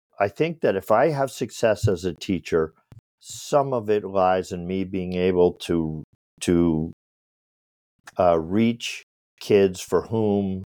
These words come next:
the experience of going to Nobles is difficult. And I also think that my teaching was probably improved by the fact that Hannah and Henry were here for much of it.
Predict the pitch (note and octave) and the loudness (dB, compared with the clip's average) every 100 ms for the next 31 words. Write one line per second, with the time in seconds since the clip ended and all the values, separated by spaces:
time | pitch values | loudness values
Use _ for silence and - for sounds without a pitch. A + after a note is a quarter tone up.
0 | _ _ _ _ _ _ _ - F#2 F#2 | _ _ _ _ _ _ _ -6 0 0
1 | D#2+ - G#2+ G2+ G2 F2 F#2 F2 E2+ E2 | -2 -2 0 0 -2 2 2 2 2 2
2 | D#2+ D2+ D2+ - D2+ D#2 - C2+ - _ | 0 -6 -10 -4 -4 -4 -6 -6 -6 _
3 | _ _ _ _ _ _ _ - G#2+ G#2 | _ _ _ _ _ _ _ -4 -2 0
4 | G2 F#2+ - _ _ _ - B2+ F3+ - | 0 0 -4 _ _ _ -2 2 2 0
5 | G2 - F2+ D#2+ G2 E2+ F2+ F2 - F2+ | -4 -4 -8 -6 -6 -4 -6 -6 -6 -8
6 | - F#2 E2+ D#2 - G2 F2+ E2+ E2+ E2+ | -8 -6 -4 -4 2 2 2 -2 -4 -6
7 | D#2+ - F#2+ A2+ - F#2+ F#2 - G#2 F#2+ | -6 -2 0 0 2 0 0 0 0 0
8 | F#2+ E2+ G#2 A2 A2 G2 F2+ F2 B2+ C3 | -4 -6 -6 -4 -2 -4 -4 -4 -4 -2
9 | G2 E2 E2+ E2 D3+ D#3 - E2 E2 D2+ | -2 2 2 2 2 2 0 -4 -2 -4
10 | - C#2 D2+ F2 | -6 -8 -6 -6